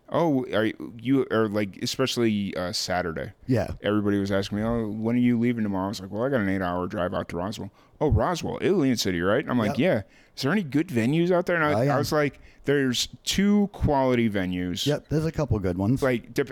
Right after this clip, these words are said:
Speaker 1: and it, it's more of what, what kind of s-, ambiance you want. Like, if
Speaker 2: Right.
Speaker 1: you want a little bit bigger show, you go to the, this place.
Speaker 2: Right, but you gotta be able to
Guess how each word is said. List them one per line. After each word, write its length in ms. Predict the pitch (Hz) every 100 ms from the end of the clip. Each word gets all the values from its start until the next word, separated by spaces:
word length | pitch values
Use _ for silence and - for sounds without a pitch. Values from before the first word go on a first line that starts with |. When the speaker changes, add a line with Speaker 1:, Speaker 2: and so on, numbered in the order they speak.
| -
Speaker 1:
and 220 | 139 135
it, 260 | 127 143 127
it's 260 | 147 127 143
more 340 | 143 151 147
of 720 | 127 127 120 120 110 107 - - - - -
what, 720 | 113 110 123 117 113 - - - - - - - - - -
what 180 | 120 123
kind 200 | 135 110
of 60 |
s-, 200 | 95 - -
ambiance 540 | 107 117 123 123 127 -
you 80 | 127
want. 240 | 127 127 - - -
Like, 60 |
if 40 | 113
Speaker 2:
Right. 100 | 92
Speaker 1:
you 60 | 131
want 140 | 123
a 40 |
little 180 | 117 127
bit 180 | 120 113
bigger 240 | 120 131
show, 340 | 127 - 131 123
you 180 | 117 113
go 220 | 107 101
to 140 | -
the, 260 | 92 98 98 -
this 260 | 117 165
place. 520 | - 143 139 139 - -
Speaker 2:
Right, 380 | 123 90 80 87
but 100 | 123
you 60 |
gotta 180 | 135 113
be 80 | 110
able 220 | 104
to 60 | 92